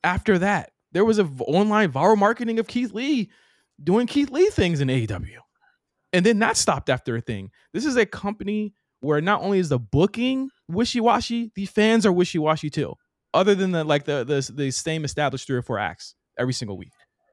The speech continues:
And, and I, I, I need people to see this. This is not a, this is not us trying to bring down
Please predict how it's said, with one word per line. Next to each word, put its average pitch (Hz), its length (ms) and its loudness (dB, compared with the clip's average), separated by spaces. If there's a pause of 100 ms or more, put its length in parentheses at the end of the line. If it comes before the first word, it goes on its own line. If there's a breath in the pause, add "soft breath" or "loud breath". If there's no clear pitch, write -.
(480)
And, 175 120 -2
and 165 200 -2
I, 170 100 2
I, 156 320 0
I - 20 2
need 202 240 0
people 190 220 -4
to 160 80 0
see 190 160 -4
this. 143 160 -4
This 170 120 -4
is 175 120 -8
not 175 320 -2
a, 196 140 -2
this 175 180 -8
is 175 80 -8
not 185 240 -2
us 180 180 -2
trying 175 260 -4
to 156 140 -10
bring 139 300 -6
down 131 420 -4